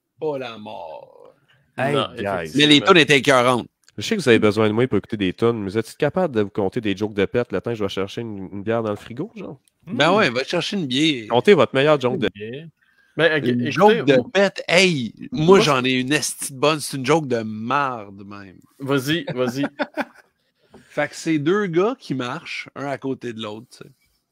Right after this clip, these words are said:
Speaker 1: Puis, euh, à un moment donné, ils arrivent à un pont. Puis là, sur le pont, il y a, il y en a un des deux qui spot de quoi au loin, tu sais, puis ils s'approchent, ils sont comme pas sûrs, tu sais. Fait que, euh, un des premiers gars qui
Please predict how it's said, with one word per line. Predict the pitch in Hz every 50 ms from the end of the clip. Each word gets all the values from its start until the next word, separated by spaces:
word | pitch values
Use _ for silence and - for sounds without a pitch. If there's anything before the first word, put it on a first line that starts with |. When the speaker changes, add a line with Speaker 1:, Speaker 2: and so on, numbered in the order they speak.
| _ _ _ _ _ _ _ _ _ _ _ _ _ _ _ _ _ _
Speaker 1:
Puis, | - - 117 110 110 117 107
euh, | 110 113 113 110 107 107 98 78 - -
à | 76 - _ _ _ _ _ _ _ _
un | -
moment | 113 110 110
donné, | 107 110 131
ils | 175 196
arrivent | 151 117 117 131 143 131
à | 131 117
un | 110 104 101
pont. | 95 _ - 117 156 190 _ _ _ _ _ _ _ _ _ _ _ _ _
Puis | -
là, | 170
sur | 160 - 117 117
le | 110 107 101
pont, | - _ 117 135 170 190
il | 131
y | 104
a, | 98 - _ _ _ _ _ _ _ _ _ _ _ _ _ _ _ _ _ _
il | - 107
y |
en | 104
a | 107
un | 113 135
des | 143 143 117
deux | 101 113 135
qui | 147 -
spot | - - - _ 131 120 113 110
de | 107 104
quoi | 95 - - 120 113 120 139
au | 139 110 104
loin, | 104 104 98 98 98 101
tu | 123 165 170 156
sais, | _ - 78
puis | 76 131 - -
ils | _ _ _ _ _ _ _
s'approchent, | - - - 135 120 117 - 117 117 107 - 147 147 -
ils | -
sont | - 113 110
comme | 104 - 107 101
pas | 101 110 101 101
sûrs, | - - - 101 - -
tu | 131 _ _ _ _ _ _ _ _ _ _ _ _ _ _ _ _ _ _ _ _ _ _ _ _ _ _ _ _ _ _ _ _ _ _ _ _ _ _ _ _ _ _ _ _ _ _ - -
sais. | _
Fait | _ -
que, | 104 - 101
euh, | 87 - - 64 58 57 - _ _ _ _ _ _ - 107
un | 110
des | 113 117
premiers | - 120 123 120 117 110 104
gars | 101 107 110 135
qui | 139 - _ 98 90 - _